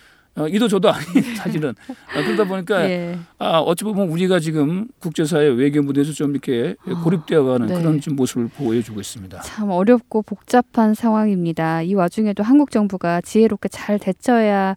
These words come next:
Speaker 2: 할 것 같다, 이런 생각이 드네요. 자, 오늘 남광교 소장님과 함께 좋은 말씀 들어봤습니다. 오늘 말씀 고맙습니다.
Speaker 1: 네, 고맙습니다.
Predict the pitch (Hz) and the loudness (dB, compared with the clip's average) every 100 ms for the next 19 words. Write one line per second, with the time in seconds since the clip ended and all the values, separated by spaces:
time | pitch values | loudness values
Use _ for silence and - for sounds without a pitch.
0 | - - - - 240 233 202 180 - 180 | -8 -20 -20 -6 -2 0 0 -2 0 0
1 | 175 175 175 170 175 - - - 226 208 | 2 0 -2 -2 -4 -10 -20 -6 0 2
2 | 185 185 208 196 175 226 330 302 220 190 | 0 0 0 2 0 2 2 0 -2 0
3 | 214 262 254 190 254 320 302 269 247 226 | 4 4 4 2 4 4 4 2 0 0
4 | 196 185 180 208 220 196 190 190 185 175 | 0 -4 -4 0 2 2 -2 0 0 0
5 | - 170 170 202 220 190 190 190 - - | -4 -8 -2 2 2 2 0 0 -2 -4
6 | 185 - 180 180 269 175 160 143 127 156 | -4 -2 -2 2 2 2 0 0 0 0
7 | 135 180 180 | 2 2 0